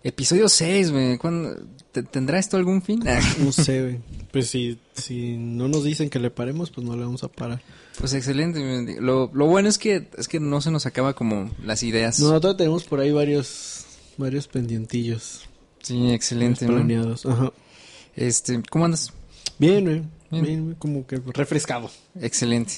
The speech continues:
Speaker 1: No,
Speaker 2: Me
Speaker 1: yo
Speaker 2: gusta.
Speaker 1: igual. Igual, y pues bueno, en
Speaker 2: Emocionado.
Speaker 1: el episodio de hoy, eh,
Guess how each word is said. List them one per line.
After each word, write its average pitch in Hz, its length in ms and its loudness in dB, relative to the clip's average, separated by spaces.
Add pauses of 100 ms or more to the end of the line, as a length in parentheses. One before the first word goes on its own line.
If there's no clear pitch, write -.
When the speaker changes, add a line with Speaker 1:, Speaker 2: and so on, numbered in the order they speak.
Speaker 1:
No, 135 100 2
Speaker 2:
Me 139 80 4
Speaker 1:
yo 151 120 6
Speaker 2:
gusta. 139 140 6
Speaker 1:
igual. 120 140 -2 (640)
Igual, 147 440 6
y 147 320 6
pues 147 280 2
bueno, 156 320 4
en 135 360 4
Speaker 2:
Emocionado. 131 640 0 (400)
Speaker 1:
el 151 180 2
episodio 170 400 4
de 202 80 6
hoy, 202 520 6 (280)
eh, 117 640 2